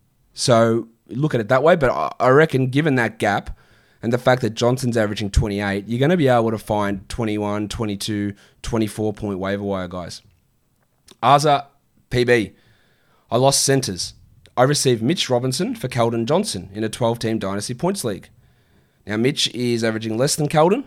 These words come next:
It is Dynasty, so that's worth mentioning. You're down to two centres, so you don't really need any more, do you?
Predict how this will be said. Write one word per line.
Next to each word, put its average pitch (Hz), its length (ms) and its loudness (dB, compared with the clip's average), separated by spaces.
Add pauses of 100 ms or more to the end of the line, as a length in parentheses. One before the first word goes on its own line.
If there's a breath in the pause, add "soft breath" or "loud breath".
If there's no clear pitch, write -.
(720)
It 104 120 -6
is 101 140 -2
Dynasty, 160 460 2
so 120 140 -2
that's 107 160 -4
worth 104 240 -6
mentioning. 185 420 -2 (2500)
You're 123 80 -2
down 143 260 4
to 139 100 -6
two 196 240 2
centres, 104 300 -2
so 143 80 0
you 151 100 2
don't 190 220 2 (420)
really 135 540 2
need 117 220 2
any 113 120 2
more, 139 220 2
do 139 140 -2
you? 98 220 -2